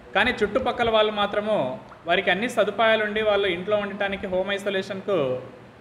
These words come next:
వాళ్ళు ఇంట్రెస్ట్ చూపుతున్నప్పటికీ చుట్టుపక్కల ఉన్నటువంటి జనాలు ఒక రకంగా వారిని ఇబ్బందికి గురి చేస్తూ ఉన్నారు. ఎవరికీ ఇబ్బంది కలగదు, అంటే ఆ యొక్క ఫెసిలిటీస్ చూసుకొని మాత్రమే డాక్టర్స్ కానీ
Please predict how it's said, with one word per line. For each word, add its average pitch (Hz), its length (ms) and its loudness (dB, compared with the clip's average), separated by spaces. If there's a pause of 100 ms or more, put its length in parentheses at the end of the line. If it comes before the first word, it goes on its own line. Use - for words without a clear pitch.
(120)
వాళ్ళు 175 240 4
ఇంట్రెస్ట్ 180 380 -4
చూపుతున్నప్పటికీ 196 680 -4 (560)
చుట్టుపక్కల 233 480 0
ఉన్నటువంటి 214 400 0
జనాలు 175 680 2 (460)
ఒక 170 100 -8
రకంగా 214 360 0
వారిని 190 600 0 (140)
ఇబ్బందికి 214 320 0
గురి 180 220 -2
చేస్తూ 196 260 0
ఉన్నారు. 185 340 -2 (600)
ఎవరికీ 214 340 2
ఇబ్బంది 226 420 0
కలగదు, 196 380 2
అంటే 185 280 2 (480)
ఆ 165 80 0
యొక్క 190 220 2 (300)
ఫెసిలిటీస్ 220 520 -4
చూసుకొని 214 360 -2
మాత్రమే 208 440 -2 (720)
డాక్టర్స్ 226 420 2
కానీ 214 400 -2